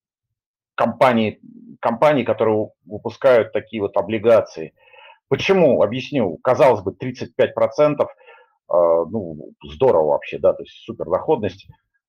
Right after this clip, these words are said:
А, но, понимаете, а, если бы щас вот все было как раньше, вот вернуться щас в январь месяц,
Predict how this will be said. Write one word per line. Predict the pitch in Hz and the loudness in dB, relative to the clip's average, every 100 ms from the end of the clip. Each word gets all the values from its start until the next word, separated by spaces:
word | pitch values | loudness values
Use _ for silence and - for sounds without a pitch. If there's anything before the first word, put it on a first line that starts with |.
| - | -6
А, | 98 98 92 92 87 87 85 92 | -2 0 0 2 0 0 -4 -6
но, | 107 135 143 151 143 123 - - | -8 -2 4 6 6 6 0 -6
понимаете, | 160 180 160 - 110 - - | -2 0 0 0 0 0 -4
а, | 135 117 113 | 0 2 0
если | 117 117 175 | -2 -4 -4
бы | 156 | -4
щас | 143 160 - - _ - | -2 -2 -4 -18 _ -8
вот | 131 - | -8 -6
все | - | -4
было | 131 151 | -2 -2
как | - 151 | -2 -2
раньше, | 196 220 220 - 98 80 | 2 2 0 -2 -4 -4
вот | 107 | -2
вернуться | 143 151 151 | -2 0 -4
щас | - 120 | -4 -4
в | 95 | -4
январь | 120 143 131 110 | -4 2 2 2
месяц, | 110 107 - 76 - | 0 -4 -8 -20 -20